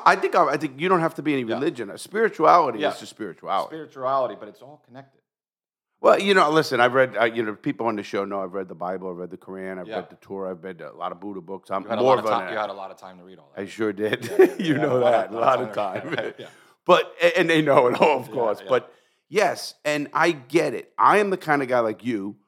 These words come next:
Speaker 1: You have to prove it to me in some way or another.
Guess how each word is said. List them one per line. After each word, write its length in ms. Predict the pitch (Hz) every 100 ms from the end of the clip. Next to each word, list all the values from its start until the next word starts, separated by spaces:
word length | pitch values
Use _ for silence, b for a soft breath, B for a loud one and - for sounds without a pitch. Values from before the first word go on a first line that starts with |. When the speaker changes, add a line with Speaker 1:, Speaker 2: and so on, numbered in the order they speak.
| _ _ -
Speaker 1:
You 140 | 196
have 200 | 196 196
to 60 | -
prove 340 | 135 - 117 92
it 80 |
to 80 | -
me 120 | 92 90
in 100 | 90
some 200 | 101 95
way 160 | 92
or 40 | 87
another. 320 | 85 76